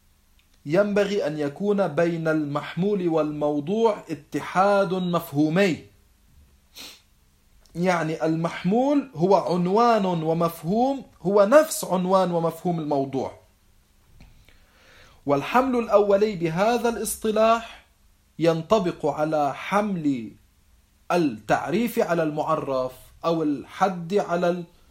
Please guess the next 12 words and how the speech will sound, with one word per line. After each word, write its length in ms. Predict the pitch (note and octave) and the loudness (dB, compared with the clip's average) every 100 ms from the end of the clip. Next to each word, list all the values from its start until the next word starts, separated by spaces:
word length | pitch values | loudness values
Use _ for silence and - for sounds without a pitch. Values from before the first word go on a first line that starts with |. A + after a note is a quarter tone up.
| C3 | -8
المعرف، 640 | C#3+ E3 D3 C#3 C3 - | -2 0 0 -2 -4 -6
كأن 260 | E3+ D#3+ | -6 -6
نقول 380 | D#3 C#3+ F#3 F#3+ - | -6 -8 -4 -4 -4
الإنسان 500 | C#3+ C#3 D3 E3+ E3 | -8 -8 -8 -6 -6
حيوان 540 | D3 D3 C#3+ C3 C3 B2+ | -6 -4 -2 -2 -4 -8
ناطق، 420 | A#2 A#2 G#2 - _ _ - | -8 -10 -14 -18 _ _ -2
هذا 240 | D3+ D#3+ | 0 2
هو 160 | D#3 D#3 | 0 0
الحمل 340 | C#3 C#3 C3 | -2 -6 -6
الأولي. 520 | A2+ - G#2+ F#2 F2+ - _ _ _ _ _ _ _ _ _ _ _ _ - _ _ _ _ | -8 -10 -10 -10 -12 -18 _ _ _ _ _ _ _ _ _ _ _ _ -20 _ _ _ _
ولكن 560 | B2+ C#3 F3+ B3 A#3+ F#3+ | -4 0 2 2 2 -4
للمصنف 1120 | D3+ D3+ D3+ D3+ - A#3+ A#3+ D#3 C3+ - - | -4 -6 -6 -2 2 4 2 -2 -6 -8 -18